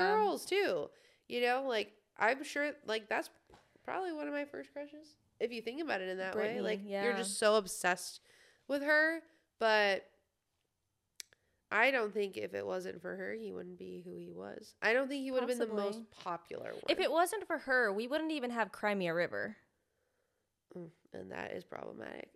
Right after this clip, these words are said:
Speaker 2: Can
Speaker 1: It's
Speaker 2: you t-, does she
Speaker 1: so
Speaker 2: talk about that?
Speaker 1: Yes.
Speaker 2: Okay.
Speaker 1: Okay. So, so we talk about how he is a, an appropriator.
Speaker 2: Mm.
Speaker 1: And then they have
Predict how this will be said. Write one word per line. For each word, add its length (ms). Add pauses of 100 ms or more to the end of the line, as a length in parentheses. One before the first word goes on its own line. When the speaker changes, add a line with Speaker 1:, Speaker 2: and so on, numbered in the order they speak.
(100)
Speaker 2:
Can 140
Speaker 1:
It's 80
Speaker 2:
you 80
t-, 140 (140)
does 160
she 80
Speaker 1:
so 60
Speaker 2:
talk 180
about 200
that? 220
Speaker 1:
Yes. 640
Speaker 2:
Okay. 420 (240)
Speaker 1:
Okay. 360 (280)
So, 480 (180)
so 160
we 100
talk 340
about 400
how 500
he 480 (100)
is 160
a, 140 (180)
an 220
appropriator. 800 (360)
Speaker 2:
Mm. 360 (140)
Speaker 1:
And 260
then 840 (720)
they 840 (520)
have 600